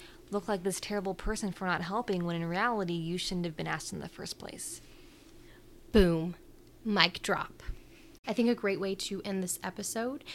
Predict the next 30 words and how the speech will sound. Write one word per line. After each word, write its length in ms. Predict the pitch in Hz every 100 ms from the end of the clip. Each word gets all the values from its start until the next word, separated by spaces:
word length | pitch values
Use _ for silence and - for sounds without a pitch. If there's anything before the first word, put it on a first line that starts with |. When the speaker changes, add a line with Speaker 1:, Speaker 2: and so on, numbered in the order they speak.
| - -
Speaker 2:
is 280 | 208 190 185
just 220 | - 214
taking 320 | 220 214 202
a 60 | 185
few 360 | - - 208 202
minutes 540 | 196 190 185 - -
to 260 | - 226 208
talk 280 | - 190
about 360 | 208 190 190 -
some 380 | - 190 190 190
practical 540 | - 226 - 240 226
tips 440 | - 185 - - -
or 200 | 208 190
some 260 | 180 196 196
action 400 | - 214 - 190 -
items. 540 | 165 - - - - - - - - -
I 100 | 196
love 500 | 196 190 190 202 -
to 420 | - - 196 196 -
script 840 | - - - 185 175 - - - - -
myself, 600 | 175 156 - - - - -
meaning 720 | 208 214 240 208 156 156 175 - - - - -
I 180 | 202 254
already 320 | 233 196 185
have 720 | 156 - 240 208 160 165 170 - - - -
some 640 | - - 196 180 175 180 -
kind 200 | - 196
of 200 | 175 233
blanket 640 | 202 196 208 214 208 180 - -
answers 460 | 190 156 151 165 160